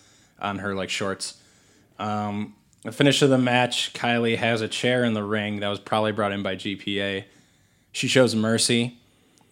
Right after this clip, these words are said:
G P A then is begging for mercy. She shows it.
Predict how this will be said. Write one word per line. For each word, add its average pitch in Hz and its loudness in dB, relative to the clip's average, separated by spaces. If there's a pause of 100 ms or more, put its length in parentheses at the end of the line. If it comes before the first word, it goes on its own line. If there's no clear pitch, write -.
(320)
G 120 0
P 113 0
A 113 2
then 110 -2 (200)
is 113 -6
begging 117 0
for 110 -4
mercy. 98 -4
She 104 -4
shows 104 -2
it. 98 -4